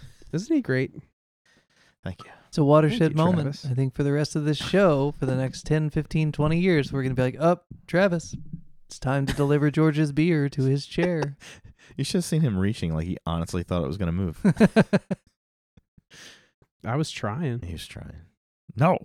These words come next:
Speaker 1: Do or do not."
Speaker 2: Oh, that's true.
Speaker 1: Mm.
Speaker 2: I just
Speaker 1: You just did it.
Speaker 2: Am I Luke
Speaker 1: <laughs>
Speaker 2: Skywalker? I am.
Speaker 1: No, 'cause you don't wanna be a Jedi or a Sith. You
Speaker 2: I
Speaker 1: just
Speaker 2: made
Speaker 1: wanna be gray.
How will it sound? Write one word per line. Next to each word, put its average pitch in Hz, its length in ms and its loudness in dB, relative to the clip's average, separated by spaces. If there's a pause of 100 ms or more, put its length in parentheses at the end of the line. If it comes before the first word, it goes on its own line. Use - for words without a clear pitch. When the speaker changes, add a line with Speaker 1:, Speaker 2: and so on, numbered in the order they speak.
(480)
Speaker 1:
Do 139 220 4 (380)
or 87 180 0
do 107 220 0
not." - 420 -6 (680)
Speaker 2:
Oh, 165 340 -6
that's - 300 -8
true. 185 640 0 (180)
Speaker 1:
Mm. 92 340 -10
Speaker 2:
I 151 120 0
just 196 200 -4 (500)
Speaker 1:
You 78 120 -10
just - 220 -14
did 69 160 -6
it. 127 80 -4
Speaker 2:
Am 151 140 2
I 165 120 2
Luke 175 180 2
Speaker 1:
<laughs> - 140 -8
Speaker 2:
Skywalker? 175 500 0 (320)
I 139 120 -6
am. 180 240 -4 (340)
Speaker 1:
No, 156 160 -2
'cause 80 180 -8
you 101 80 -2
don't 107 100 0
wanna 98 160 0
be 95 120 2
a 92 60 0
Jedi 92 440 -2
or 95 140 0
a 104 60 -2
Sith. 71 340 -8
You 131 80 -2
Speaker 2:
I - 20 0
Speaker 1:
just 139 80 -2
Speaker 2:
made 143 120 -2
Speaker 1:
wanna 82 120 -6
be 78 100 -4
gray. 73 380 -4